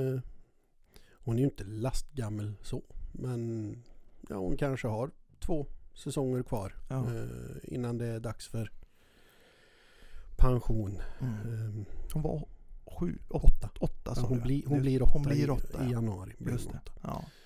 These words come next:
Speaker 1: Eh, så att, eh, det börjar ju bli dags att se sig om efter en,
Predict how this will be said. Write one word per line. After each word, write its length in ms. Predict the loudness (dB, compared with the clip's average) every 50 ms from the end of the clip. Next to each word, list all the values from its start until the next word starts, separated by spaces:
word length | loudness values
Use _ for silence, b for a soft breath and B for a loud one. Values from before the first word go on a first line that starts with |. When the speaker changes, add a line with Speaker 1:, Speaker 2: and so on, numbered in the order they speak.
| B B B B B B -6 -4
Speaker 1:
Eh, 420 | -4 -4 -4 -4 -6 -6 -8 -6
så 200 | -4 -4 -2 -2
att, 280 | -4 -4 -6 -12 -8 -6
eh, 340 | -6 -4 -4 -6 -6 -6 -8 -8 -10 -10 -10 b b b b b b b b b
det 300 | -20 -20 -14 -10 -8 -4
börjar 360 | 2 2 2 2 2 -2 -4
ju 120 | -4 -6 -6
bli 340 | -4 -4 -4 -4 -4 -6 -6
dags 380 | -4 -4 -6 -6 -6 -6 -4
att 100 | -4 -2
se 180 | 0 0 0 0
sig 180 | 0 0 -2
om 200 | -2 -2 -4 -2
efter 300 | 0 0 0 0 -2 -6
en, 340 | -6 -6 -6 -8 -8 -10 -10